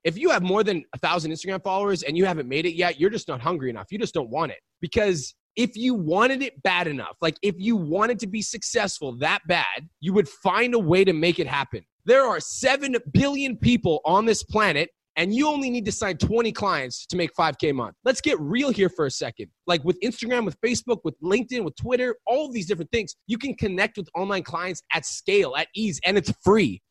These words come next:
So if you haven't made it yet, if you're not consistent enough yet, it's because you're not hungry. You gotta be hungry to be consistent. Tamara Babbitt, hundred followers, ten K, sixty days. She's hungry. There are some clients, guys, I love my clients, and I preach this in my community, like, nonstop.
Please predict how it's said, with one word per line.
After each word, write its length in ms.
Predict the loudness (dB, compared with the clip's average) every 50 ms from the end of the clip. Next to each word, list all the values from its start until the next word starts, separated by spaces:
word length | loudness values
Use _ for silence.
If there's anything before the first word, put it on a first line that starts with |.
| _ _
So 220 | 0 2 4 4
if 60 | 2 0
you 200 | 2 4 4 6
haven't 260 | 6 6 4 2 2
made 200 | 2 2 2 2
it 160 | 0 0 0
yet, 200 | 0 0 0 0 -2
if 140 | -4 -4
you're 80 | -4 -4
not 160 | -4 -4 -6
consistent 440 | -6 -10 -8 -6 -6 -6 -6 -6 -4
enough 200 | -4 -4 -4 -2
yet, 140 | -2 -4 -2 -2
it's 160 | -4 -6 -6
because 400 | -6 -8 -6 -4 -4 -4 -2 -2
you're 100 | -4 -4
not 160 | -4 -6 -6 -6
hungry. 500 | -4 -2 -2 -2 -2 -4 -8 -10 -14 _ _ _ _ _
You 80 | -4 -2
gotta 180 | -2 0 0
be 80 | -2 -4
hungry 420 | -4 -2 0 0 2 2 0 -2 -4
to 60 | -4
be 120 | -6 -8
consistent. 500 | -8 -8 -8 -6 -8 -8 -8 -10 -14 -12
Tamara 300 | -8 -6 -4 -2 -2 -2
Babbitt, 360 | -2 0 0 0 0 -2 -4 -6 _ _ -2
hundred 280 | 0 0 0 0 0
followers, 500 | 2 2 2 4 2 0 -2 -4 -8 -4 0
ten 240 | 2 2 2 2 0
K, 320 | 0 0 2 0 0 -4 _ _ _ _
sixty 420 | -8 -4 -2 -2 -2 -2 -4 -4
days. 480 | -2 -2 -2 -2 -4 -6 -12 -12 -14 -14 _ _ _ _
She's 180 | -6 -4 -2 2
hungry. 500 | 4 4 4 4 2 -2 -4 -6 -8 -14 _ _ _ -2
There 100 | 0 0
are 40 | 0
some 260 | 0 2 2 2 0
clients, 400 | -2 -2 0 0 2 0 0 0
guys, 260 | 0 2 2 2 2
I 120 | 0 0 2
love 220 | 2 2 0 0
my 140 | -2 -4 -6
clients, 460 | -6 -4 -4 -2 -2 0 -2 -4 -6
and 100 | -4 -4
I 80 | -4 0
preach 340 | 0 0 0 0 -2 -6
this 140 | -8 -8 -6
in 60 | -4
my 80 | -4 -4
community, 400 | -4 -4 -4 -6 -4 -4 -4 -6
like, 160 | -6 -6 -4
nonstop. 580 | -4 -2 -2 -2 -4 -6 -6 -2 0 0 0